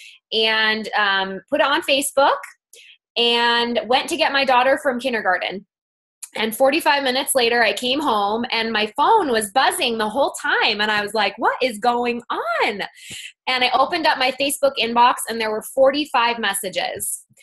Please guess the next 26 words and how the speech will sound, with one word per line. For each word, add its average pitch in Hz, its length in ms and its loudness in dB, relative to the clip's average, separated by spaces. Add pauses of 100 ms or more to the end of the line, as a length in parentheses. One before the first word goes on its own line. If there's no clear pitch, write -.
(220)
And 226 220 -2
on 254 260 2
the 226 120 -2
video, 240 500 0
there 214 180 4
were 208 200 -6
twenty-two 240 500 -2
comments. - 800 -6 (500)
And 226 160 -2
I 233 60 0
called 277 380 0
Brooke 285 340 2
and 240 100 0
I 233 120 2
said, 220 560 0 (500)
"I've 320 320 -4
done 349 300 0
something. 247 680 -4 (680)
I 359 140 4
don't 381 200 6
know 392 160 6
what, 339 400 2
but 311 160 2
I 349 200 2
need 392 200 4
help. - 420 0